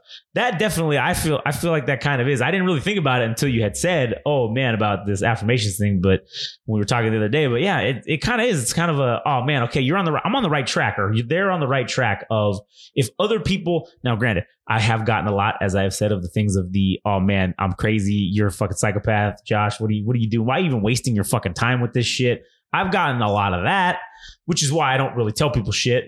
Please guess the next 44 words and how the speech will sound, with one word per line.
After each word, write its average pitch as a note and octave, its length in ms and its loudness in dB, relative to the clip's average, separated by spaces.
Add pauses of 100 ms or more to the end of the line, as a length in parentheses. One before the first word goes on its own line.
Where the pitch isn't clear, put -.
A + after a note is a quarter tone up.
'cause A2 140 -2
I G#2+ 120 2
just F#2+ 160 -4
don't G#2+ 180 0
really G2+ 180 2
wanna F#2 160 0
hear B2 160 2
it G#2+ 60 2
anymore. G2+ 360 0
And G2+ 80 0
I G#2+ 60 2
don't G#2 100 0
give A2+ 120 0
a F#2+ 40 0
fuck - 320 -2
what G2+ 140 -2
they G#2 80 2
think - 240 0
if - 100 -10
they G#2 80 2
don't G2+ 160 0
wanna G2 140 0
be G#2 180 0
supportive. C3 500 0
So A2 520 -2 (100)
whatever. B2+ 460 -2
But A#2 300 0 (400)
to E3 60 0
have F#3 200 0
someone D#3 500 0 (240)
kinda D3+ 340 0
do D3+ 140 0
that D3 240 2
and C3+ 140 0
then D#3+ 100 0
to C#3 120 0
s-, - 180 -4 (120)
have C#3+ 220 2
them C3 120 0
say, D3+ 200 0
"Oh B2 180 0
man, G#2+ 380 0
you G2+ 80 2
know, F#2 380 0